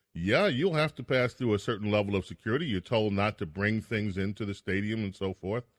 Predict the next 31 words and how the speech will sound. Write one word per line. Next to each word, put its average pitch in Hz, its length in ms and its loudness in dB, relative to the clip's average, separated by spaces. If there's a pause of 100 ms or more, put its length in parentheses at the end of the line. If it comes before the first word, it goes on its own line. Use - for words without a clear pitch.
(800)
If 123 240 2
you 120 240 2
go 131 540 2 (800)
and 113 160 2
you're 117 80 2
traveling 123 720 2 (120)
on, 120 300 0
in 117 160 0
the 117 160 4
air 104 380 2 (540)
after 110 320 0
nine 113 260 4
eleven, 110 500 0 (1400)
you 113 140 2
now 127 240 4
have 117 220 2
to 104 100 -10
go 107 220 4
through 110 400 2
a 107 160 2
more 107 380 4
stringent 107 600 0
security 98 460 0
protocol 104 640 2
than 101 240 0
we 101 140 0
had 107 260 2
to 107 160 -2
in 104 140 2
years 107 280 2
before. 113 520 -2